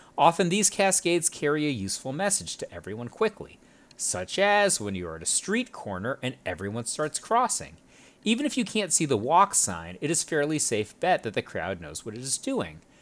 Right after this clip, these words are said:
However, if the first couple of people were in error, the cascade can send a harmful signal to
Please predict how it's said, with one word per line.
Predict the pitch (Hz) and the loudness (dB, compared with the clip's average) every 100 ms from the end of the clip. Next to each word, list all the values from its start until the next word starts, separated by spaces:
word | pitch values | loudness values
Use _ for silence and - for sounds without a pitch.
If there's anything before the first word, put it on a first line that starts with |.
| _ - | _ 0
However, | 156 196 277 240 151 | 6 10 10 10 6
if | 127 | 6
the | 131 | 0
first | - 277 - | 0 0 2
couple | 190 156 117 | 2 2 0
of | - | 0
people | 117 104 113 | -2 0 -2
were | 101 104 | 0 -2
in | 101 | -2
error, | - 233 226 107 110 | 0 2 4 2 0
the | 117 | -4
cascade | 160 165 - 120 117 | 0 0 2 0 -2
can | 127 | -4
send | - 107 | -2 -2
a | 107 | -4
harmful | - 101 104 - 127 | -2 -6 -6 -10 -6
signal | - 87 98 | -4 -4 -8
to | - | -8